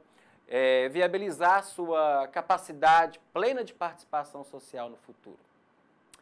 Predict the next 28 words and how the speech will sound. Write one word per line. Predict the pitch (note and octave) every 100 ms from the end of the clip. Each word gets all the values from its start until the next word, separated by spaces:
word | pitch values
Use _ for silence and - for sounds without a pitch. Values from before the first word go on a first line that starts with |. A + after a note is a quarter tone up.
| _ - _ - _
Desta | F3 B3 B3 F#3+
forma, | - A3 A3 F3+ C#3+
são | C#3 A3 A3+
muitos | A#3 C#4 B3
os | A3
desafios | A#3 A#3 C4 - - A3 A#3+
que | A3
incorporam | G3+ E3 - - D3 C#3+ C3+
o |
ensino | C3 B2+ A#2+
de | -
ciências | B2 F2 - _ _ -
nas | A#2+ A#2+
séries | A#2+ A2
iniciais | A2+ G#2+ - G#2 - - - _ _ -
ou | A#2+
na | A#2
educação | A2 - A2 -
infantil, | G#2 - G#2 - E2+ _ _ _ - - _
que | A#3
pode | - D4+ C#4+
dar | A#3 A3
razões | F#3+ D3 B2+ D#3+ G3 F3+
e | F3
sentidos | D#3+ C3+ - A#3 A3 - _ _ _ -
para | A#3
a | C4
continuidade, | F4 G#4+ G4+ D4 D4+ A#3+ G#3+ G#3+ -